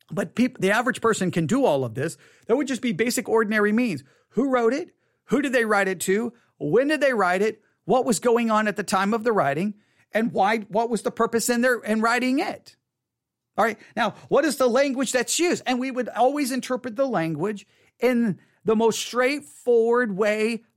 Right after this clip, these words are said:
possible, right? I mean, in other words, we would interpret it in a literal sense, unless the literal sense makes no sense, right? Now, that's the only way to approach it. Now, I'm not saying that we wouldn't consider the literary styles. I'm not saying we wouldn't consider the literary styles.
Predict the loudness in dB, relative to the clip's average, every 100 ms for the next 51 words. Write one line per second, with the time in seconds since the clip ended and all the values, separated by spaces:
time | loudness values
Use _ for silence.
0 | _ -20 -20 -10 -4 -2 -2 -4 -4 -6
1 | -10 -4 0 2 0 -6 _ _ _ _
2 | -2 -2 -2 -4 0 2 4 2 0 -2
3 | 0 2 2 0 0 0 -2 0 0 2
4 | 2 2 2 0 -2 -6 -8 -10 -16 _
5 | -4 -2 0 0 0 2 2 2 2 2
6 | 0 0 -6 _ _ -4 2 2 0 -4
7 | -2 0 0 -2 -4 -6 -4 -4 -4 -10
8 | -6 -2 0 -2 0 0 2 0 0 0
9 | 2 0 0 -4 -2 0 0 0 0 -2
10 | -2 -2 -2 -2 -2 -6 -10 -10 -6 -2
11 | 0 -2 -4 -12 -2 2 4 4 4 4
12 | 2 2 0 0 0 2 0 -2 -4 -2
13 | 0 0 0 -2 -2 -2 -2 -2 -2 -2
14 | -2 -2 -2 -2 -4 -4 -6 -6 -6 -8
15 | -8 -6 -4 -6